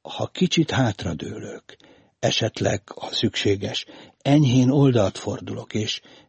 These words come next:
vigyázva, hogy meg ne csússzam, kinyújtom és fölemelem a jobb lábamat,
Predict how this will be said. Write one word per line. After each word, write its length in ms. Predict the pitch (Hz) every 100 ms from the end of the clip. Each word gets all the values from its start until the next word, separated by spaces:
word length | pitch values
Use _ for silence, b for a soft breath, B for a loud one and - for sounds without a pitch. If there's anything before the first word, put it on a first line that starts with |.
| _
vigyázva, 640 | - 113 120 117 113 123 110
hogy 180 | 110
meg 200 | 120 131
ne 100 | 123
csússzam, 520 | 107 - 107 - 113 104 B B _
kinyújtom 600 | - 147 135 117 117 107
és 220 | 104 -
fölemelem 560 | - 143 139 110 101 101
a 100 | 98
jobb 260 | 107 101
lábamat, 720 | 98 - 92 98 101 123 -